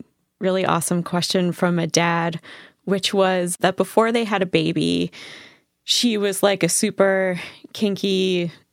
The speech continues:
you know, horny, sexy lady. And after they had the baby, um, she just doesn't, she doesn't feel like herself. And he wants to know, what can he do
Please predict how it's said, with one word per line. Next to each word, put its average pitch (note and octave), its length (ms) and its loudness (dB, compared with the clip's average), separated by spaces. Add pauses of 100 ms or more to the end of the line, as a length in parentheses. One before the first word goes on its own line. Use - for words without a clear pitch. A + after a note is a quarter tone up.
you G3 140 -2
know, E3+ 240 -2 (220)
horny, G3 260 0
sexy F3+ 340 0
lady. E3+ 520 0 (320)
And F3+ 360 2
after F#3 300 0
they F#3+ 100 4
had F#3+ 200 0
the F3+ 80 -4
baby, F3 640 0 (420)
um, F3 600 0 (100)
she - 160 0
just A3+ 180 0
doesn't, A3+ 400 4
she - 120 -2
doesn't G3+ 240 2
feel F#3+ 180 2
like F#3 180 0
herself. A3+ 640 0
And - 140 0
he A3+ 160 0
wants A3 260 0
to A3+ 80 2
know, F#3+ 140 0
what F#3+ 240 0
can B3+ 160 2
he G#3+ 240 0
do F3+ 420 0